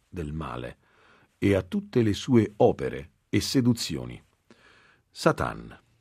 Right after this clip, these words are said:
Chi è Satan? Io non sono un esorcista, sono un normalissimo parroco,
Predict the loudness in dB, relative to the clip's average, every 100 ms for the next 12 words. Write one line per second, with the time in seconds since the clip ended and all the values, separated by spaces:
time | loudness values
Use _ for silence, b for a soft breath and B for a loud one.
0 | _ _ _ _ -2 0 -2 -8 -12 -14
1 | -14 -18 -20 -20 _ _ _ 0 0 0
2 | -4 -10 -8 -8 -8 -10 -12 -10 -10 -10
3 | -14 -12 -10 -10 -12 -12 -12 -8 -4 -2
4 | -2 -6 -6 -8 -8 -10 -10 -14